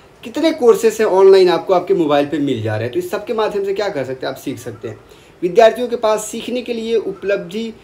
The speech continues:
उपलब्धि की वृद्धि की जा सकती है। जो भी आपके पास, अ, gadgets है, डिवाइस है, mediums है, उसको बढ़ाया जा सकता है education technology से। यही इसका महत्व है। और क्या है भाई, अध्यापकों की कार्य क्षमता में वृद्धि किया जा सकता है। कोई teacher offline में थोड़ा सा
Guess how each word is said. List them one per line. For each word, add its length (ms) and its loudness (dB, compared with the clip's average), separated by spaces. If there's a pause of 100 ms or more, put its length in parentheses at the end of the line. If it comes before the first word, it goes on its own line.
(200)
उपलब्धि 460 -2
की 140 -10
वृद्धि 320 0
की 140 -10
जा 120 4
सकती 260 -2
है। 60 4
जो 140 6
भी 100 2
आपके 220 0
पास, 260 -2
अ, 180 2
gadgets 420 0
है, 60 2
डिवाइस 320 0
है, 80 2
mediums 360 2
है, 60 -2
उसको 160 -4
बढ़ाया 280 0
जा 120 0
सकता 260 -8
है 60 -4
education 280 -8
technology 460 -6
से। 240 -4 (320)
यही 140 4
इसका 220 -4
महत्व 360 0
है। 200 -4 (240)
और 240 6
क्या 200 0
है 140 0
भाई, 180 -2 (240)
अध्यापकों 600 -2
की 120 -6
कार्य 280 0
क्षमता 320 -6
में 100 -4
वृद्धि 320 -2
किया 240 2
जा 120 -2
सकता 240 -8
है। 60 -6
कोई 180 6
teacher 240 0
offline 460 0
में 160 2
थोड़ा 160 2
सा 260 -4